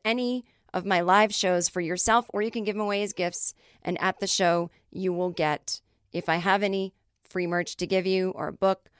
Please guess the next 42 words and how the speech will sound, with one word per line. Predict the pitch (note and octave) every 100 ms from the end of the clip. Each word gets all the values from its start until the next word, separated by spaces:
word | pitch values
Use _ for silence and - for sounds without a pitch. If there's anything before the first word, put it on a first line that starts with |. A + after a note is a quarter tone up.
| _ -
and | E3+ E3+ E3
V | F#3
I | F3
P, | F3 F3 E3+ D#3+
you | D#3+
get | D#3+ -
to | E3
meet | D#3+ -
me | E3 - -
after | D#3 -
the | D#3+
show. | D#3 G#3 F3 - _ _ -
So | - G#3+
that's | F#3 F#3+ -
fifty | - C#4 - A#3
bucks | F#3 -
a | F3+
month. | E3 F3 -
Obviously, | - G3+ G#3+ G#3+ G#3+ G3+
that's | E3 - - -
a | F#3+
good | F3 E3
option | D#3 - D#3+
for | F3
people | E3 E3+ E3 E3
who | F#3 F#3
live | A3+ B3 A3 A3 _ _ _ -
in | G#3+
any | G#3+ G3 G3
of | E3
the | F3+
cities | F3+ E3+ E3
that | E3+
I'll | D#3+
be | - A#3+
performing | E3+ - F3 E3 E3
in | D#3+ D#3+ -
this | F3 F3 - - _
year. | F#3 F3+ F3+ - _ _ _ -
So | - - A#3+ - _ _ _ _ _ _ _ _ _ _ _ _ _ _ _ _ _ _ _ -
there's | F#3+ E3+ D#3
that. | D#3 C#3+ -